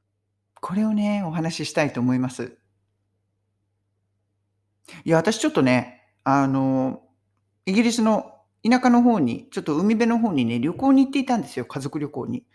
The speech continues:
その時に思ったことなんですよね。あ、やっぱり私ってマイノリティだなって思ったんです。これ何の話かというと、まあ、田舎町にいたのでね、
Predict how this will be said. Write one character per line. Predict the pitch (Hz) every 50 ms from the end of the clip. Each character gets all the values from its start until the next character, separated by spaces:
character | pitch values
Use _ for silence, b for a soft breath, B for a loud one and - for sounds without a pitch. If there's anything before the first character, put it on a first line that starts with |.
| b b b b
そ | - -
の | 349 381
時 | 415 415 - 247
に | 165
思 | 147 151 156 156
っ |
た | - 143
こ | - 123
と | - 143
な | 135 123
ん | 113
で | 107 107
す | - -
よ | -
ね。 | 123 123 123 123 123 - _ _ _ _ _ _ _ _ _ _ _ _ _ _ _ _ _ _ _ _ _ _ _ _
あ、 | - 190 196
や | 156 170 180
っ | 180 -
ぱ | 415 440
り | 302
私 | 190 196 - 311 302 - 330
っ | 320 - -
て | - 302 285 233
マ | 175 165 190 240
イ | 277
ノ | 320 359
リ | 330 277 -
テ | - 151
ィ | 131
だ | - 123
な | - - - -
っ | 208 -
て | - 226
思 | 262 220 151
っ | - - - 277 277 -
た | - - -
ん | 180 175
で | 160 147
す。 | 147 - - - 131 - _ _ _ _ _ _ _ _ _ _ _ _ _ _ B B B B B B B B B B
こ | - 254
れ | 240 226
何 | 220 247 311 427 453
の | 392
話 | 269 240 202 202 -
か | - 185
と | 180 - 147
い | 143 143 139
う | 131
と、 | 139 - 156 151 143 131 117 - - - _ _ _ _ _ _ _ _ _ _ _ _ _ _ _ _ _ _ _ _ _ _ _ _ _ _ _ _ _ _
ま | - 214 196
あ、 |
田 | 175 190 226
舎 | 294 302 - 427
町 | 403 320 - - 156
に | 147 131
い | 127
た | - 160
の | 147 139 123
で | 107 113
ね、 | 113 120 131 143 - _